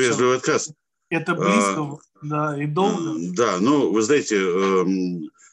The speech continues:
Speaker 1: вот лично я считаю, что, скажем так, моя музыка и то, что я делаю,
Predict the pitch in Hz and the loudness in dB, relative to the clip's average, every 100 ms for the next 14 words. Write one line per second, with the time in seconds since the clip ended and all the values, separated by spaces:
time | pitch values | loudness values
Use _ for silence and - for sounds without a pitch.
0 | _ _ - 104 156 123 - 110 104 143 | _ _ -2 -2 -2 -4 0 0 2 2
1 | - 123 104 117 107 92 - 98 95 90 | 2 -2 0 0 2 0 -2 0 2 2
2 | 87 _ _ _ _ - - 87 80 120 | 0 _ _ _ _ -18 -6 -4 -2 -4
3 | - 92 98 107 98 92 92 87 - 85 | -2 0 2 2 0 0 0 -2 -2 -2
4 | 78 - 71 73 73 73 73 71 69 - | -2 -4 -10 -10 -10 -12 -12 -12 -14 -12
5 | - 78 - 73 76 123 139 98 | -10 -8 -6 -6 0 2 4 2